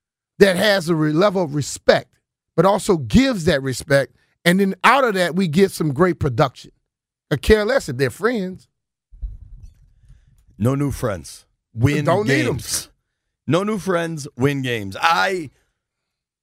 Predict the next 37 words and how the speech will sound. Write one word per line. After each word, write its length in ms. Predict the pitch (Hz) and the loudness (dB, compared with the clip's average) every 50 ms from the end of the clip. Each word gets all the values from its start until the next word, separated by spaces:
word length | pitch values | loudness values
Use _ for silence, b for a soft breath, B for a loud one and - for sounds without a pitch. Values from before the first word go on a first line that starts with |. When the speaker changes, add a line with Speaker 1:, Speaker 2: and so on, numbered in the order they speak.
| _ _ _ _ _ _ - - - - - - - - - - - - - - - - - - - - - - - _ _ | _ _ _ _ _ _ -14 -14 -12 -14 -14 -18 -20 -20 -20 -20 -20 -18 -14 -12 -12 -12 -14 -18 -18 -18 -18 -18 -20 _ _
Speaker 2:
I, 260 | - 160 156 - - - - _ _ - | -4 -2 -2 -4 -8 -14 -18 _ _ -4
I 160 | - 156 160 160 | -2 -2 -2 -2
am 200 | 143 135 139 147 | -2 -4 -2 -2
not, 320 | 156 156 160 160 156 - _ _ _ _ _ _ _ - | 0 0 -2 -2 -4 -8 _ _ _ _ _ _ _ -4
I, 80 | 156 165 | -4 -2
we're 140 | 165 185 196 | 0 0 0
gonna 160 | 190 208 208 | 0 0 -2
run 220 | 202 185 185 180 175 | -2 -2 -4 -4 -4
through 140 | 151 175 165 | -4 -4 -4
the 80 | 151 | -4
list, 520 | 143 139 135 120 107 - - - - - _ _ _ _ _ _ _ _ _ _ _ _ - | -4 -4 -4 -4 -6 -8 -10 -14 -16 -20 _ _ _ _ _ _ _ _ _ _ _ _ -4
and 340 | 120 120 120 120 117 117 | -2 -2 -2 -4 -4 -6
we'll 120 | 120 120 117 | -6 -4 -4
rate 280 | 113 123 131 135 135 | -2 -2 -2 -2 -2
it 100 | 135 131 - - | -4 -6 -6 -4
on 200 | 135 127 120 117 | -4 -4 -4 -4
a 40 | |
scale 520 | 107 - - - 127 117 117 113 110 110 - | -6 -8 -6 -4 -4 -2 -2 -2 -4 -6 -6
of 260 | 107 107 101 95 92 | -6 -6 -6 -6 -6
what 320 | 92 92 98 120 131 - - | -8 -4 -2 -2 -2 -4 -4
type 320 | - - 127 117 104 - | -4 -2 -2 0 0 -2
of 120 | 107 104 87 | -2 -2 -4
food 320 | - - - 123 120 101 | -6 -4 -2 -2 -2 -2
it 120 | 87 85 78 | -6 -8 -10
is 380 | 78 71 69 67 - - - _ _ _ _ _ _ _ _ _ _ _ _ _ _ _ - | -12 -14 -14 -16 -18 -18 -20 _ _ _ _ _ _ _ _ _ _ _ _ _ _ _ -8
when 100 | 98 104 | -4 -4
we 100 | 113 104 | -4 -2
come 220 | - 131 117 113 | -2 -2 -2 -2
back. 420 | 110 110 98 87 - _ _ _ _ _ _ _ _ _ _ _ | -2 -4 -4 -4 -8 _ _ _ _ _ _ _ _ _ _ _
That's 160 | - 117 120 - | -4 0 2 2
right, 180 | 190 165 127 | 2 2 0
Landfill. 500 | - 131 131 135 117 - 139 131 127 113 - _ _ _ _ _ _ _ _ _ _ _ _ _ - | -6 -6 -6 -4 -2 -2 -2 -4 -4 -6 -10 _ _ _ _ _ _ _ _ _ _ _ _ _ 0
What 220 | 117 170 - _ | 2 2 2 _
type 240 | - 240 240 208 202 | 0 0 0 0 -4
of 100 | 185 170 | -6 -4
food 460 | - 254 254 247 226 196 190 170 - - | -2 -2 -2 -2 -2 -2 -4 -4 -4 -2
is 840 | 170 180 175 170 170 170 165 156 147 123 - - - - - - | 0 0 0 -2 -4 -6 -6 -6 -6 -6 -6 -6 -6 -8 -8 -12